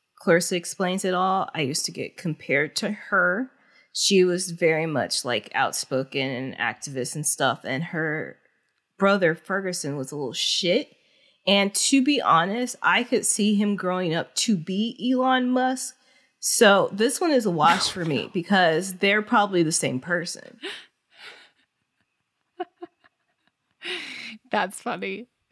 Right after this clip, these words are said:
Speaker 2: I mean, just from this outfit alone on a child, I could,
Speaker 1: Yeah,
Speaker 2: I could
Speaker 1: that's
Speaker 2: see
Speaker 1: what he
Speaker 2: that.
Speaker 1: wore all the time.
Speaker 2: I'm
Speaker 1: A suit.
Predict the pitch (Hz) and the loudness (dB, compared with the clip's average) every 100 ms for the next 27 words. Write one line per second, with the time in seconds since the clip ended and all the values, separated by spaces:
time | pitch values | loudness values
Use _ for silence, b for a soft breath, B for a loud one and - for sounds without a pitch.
0 | 240 B 254 247 247 220 254 247 311 285 | -20 B 2 4 4 4 2 2 2 4
1 | 240 233 - 220 - 240 220 196 196 196 | 4 2 2 0 0 -2 -2 0 0 0
2 | 196 196 - 226 202 226 262 254 - 208 | -2 -4 -2 0 2 2 2 2 2 0
3 | 208 220 202 247 320 208 247 262 302 285 | -2 -4 4 8 8 6 2 4 0 2
4 | 269 262 262 262 262 269 269 202 262 247 | 2 4 2 2 0 0 2 4 2 2
5 | 254 - 175 - - - 196 | 0 4 2 2 0 2 2